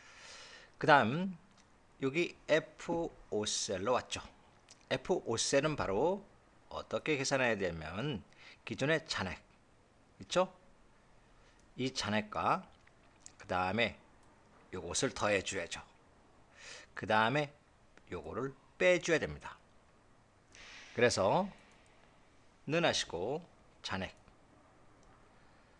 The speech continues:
더하기 요거 디오 셀 클릭하시고 빼기 요거 지출을 클릭해 놓으면 됩니다. 엔터. 됐죠?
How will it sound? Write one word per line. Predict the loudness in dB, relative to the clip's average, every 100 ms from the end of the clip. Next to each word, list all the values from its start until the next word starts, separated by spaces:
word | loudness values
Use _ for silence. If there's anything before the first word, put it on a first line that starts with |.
| _ -20 -8
더하기 | 4 4 4 0 -4 -4 -6 -14 -20 -20 -20 -20 -20 -20 -20 -20 -18 -12
요거 | -6 -6 -6 -18 -20 -20 -20 -20 -20 -20 -20 -20 -20 -20 -20 -20 -20 -20 -20 -20 -8
디오 | -4 -2 -2
셀 | -2 0 0 -2
클릭하시고 | -8 -8 -8 -8 -6 -6 -8 -12 -20 -20 -2
빼기 | 2 2 0 -4 -4 -10 -20 -20 _
요거 | -16 -16 -16 -14
지출을 | -12 -12 -8 -8 -8 -10 -10
클릭해 | -12 -12 -8 -6
놓으면 | -6 -6
됩니다. | -10 -16 -20 -20 -20 -20 -20 -20 -20 -20 _ -12 -12
엔터. | -12 -16 -18 -20 -20 -20 -20 -18
됐죠? | -16 -10 -6 0 0 0